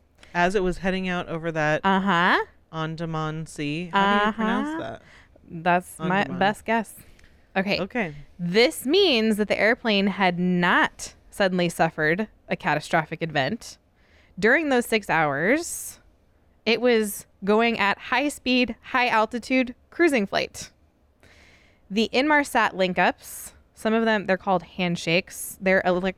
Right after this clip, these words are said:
Speaker 2: like, they're like electronic blips. So
Speaker 1: Okay.
Speaker 2: they're just very, like, routine connections.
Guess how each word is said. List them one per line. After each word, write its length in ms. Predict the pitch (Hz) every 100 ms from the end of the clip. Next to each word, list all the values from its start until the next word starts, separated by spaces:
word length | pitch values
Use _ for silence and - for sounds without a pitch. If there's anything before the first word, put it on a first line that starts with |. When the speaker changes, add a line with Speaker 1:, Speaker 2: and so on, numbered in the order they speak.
| -
Speaker 2:
like, 180 | 185 - -
they're 180 | 185 185
like 140 | 180
electronic 580 | 185 175 170 - 165 170
blips. 640 | 170 151 - - - - -
So 180 | - 175
Speaker 1:
Okay. 120 | 170
Speaker 2:
they're 360 | 165 160 160 160 _ _ _ -
just 220 | 190 180
very, 380 | 196 185 185 180
like, 360 | 170 165 - _ _ _ -
routine 600 | 175 180 220 208 226 214
connections. 1300 | 214 190 185 - 180 175 175 180 175 - - - -